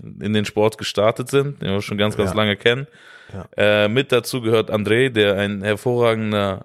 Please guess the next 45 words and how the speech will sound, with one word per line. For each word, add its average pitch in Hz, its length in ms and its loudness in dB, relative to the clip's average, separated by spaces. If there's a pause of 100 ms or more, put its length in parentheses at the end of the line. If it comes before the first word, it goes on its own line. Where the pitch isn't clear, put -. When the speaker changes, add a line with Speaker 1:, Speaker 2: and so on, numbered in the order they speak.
Speaker 1:
Ringer 127 440 0
ist, - 340 -6 (300)
auch, 131 400 -4
äh, - 40 -8
also 98 360 0
wirklich 104 200 -8
sehr, 110 240 -2
sehr 120 120 0
starkes 110 380 -2
Ring. 139 140 -4 (300)
Und 107 140 -4
auch 131 120 2
ein 123 160 0
Hugo 120 240 2
Wach, 131 280 0
der 92 260 2
G 104 140 -2
M 107 80 -2
C 110 180 0
Amateur-Champion 113 1080 0
war 110 260 4
und 95 160 -6
auch 101 220 -2 (420)
eine 92 80 -14
Profibilanz 107 500 0
von 101 120 -2
drei 95 180 2
null 123 200 2
hat, 120 140 2
wenn 117 80 0
mich 117 100 0
nicht 113 160 -4
alles 107 200 -4
täuscht. 120 400 0
Speaker 2:
Genau. 98 380 -4
Speaker 1:
Und 107 200 0
auch 107 220 4
eins 110 220 0
zu - 40 -4
den 101 140 -4
Top-Talenten 104 480 0
hier 104 80 2
in 95 80 0
Deutschland 98 320 0
gehört. 87 260 -6